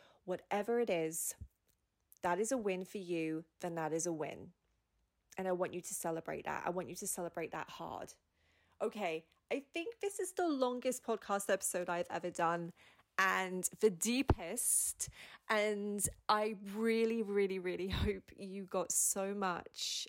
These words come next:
out of this. Um, I, it, it, it, it took me, it took me a lot to feel like I was ready to be in the place where I could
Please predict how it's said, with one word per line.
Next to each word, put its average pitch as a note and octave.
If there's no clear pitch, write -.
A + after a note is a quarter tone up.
out F3
of F3
this. E3+
Um, E3+
I, F#3
it, C4
it, -
it, -
it C#4+
took -
me, C#4+
it A#3+
took A3+
me B3
a A3
lot G3
to A#3
feel G#3
like F#3
I F#3+
was F#3+
ready F3+
to F#3+
be G#3+
in G#3+
the G#3
place F#3+
where G#3+
I F#3
could F#3+